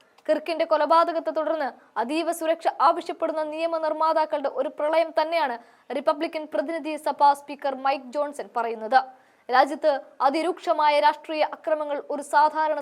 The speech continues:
സംഭവമായി മാറിക്കൊണ്ടിരിക്കുന്നു എന്നും ചാർലി കിർക്കിനെ വെടിവെച്ചു കൊന്നത് വളരെ വലുതും വ്യാപകമായ ഒരു പ്രശ്നത്തിന്റെ സൂചനയാണ്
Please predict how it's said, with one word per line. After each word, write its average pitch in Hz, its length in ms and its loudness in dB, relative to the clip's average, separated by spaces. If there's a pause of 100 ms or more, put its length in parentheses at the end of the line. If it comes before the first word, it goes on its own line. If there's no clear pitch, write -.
സംഭവമായി 285 560 -2
മാറിക്കൊണ്ടിരിക്കുന്നു 269 760 -4 (120)
എന്നും 247 180 -8 (400)
ചാർലി 311 360 4 (100)
കിർക്കിനെ 320 400 -4
വെടിവെച്ചു 339 440 -4
കൊന്നത് 330 280 0 (320)
വളരെ 330 400 4
വലുതും 330 320 2 (320)
വ്യാപകമായ 370 840 4
ഒരു 330 160 -4
പ്രശ്നത്തിന്റെ 320 500 -8
സൂചനയാണ് 320 560 -4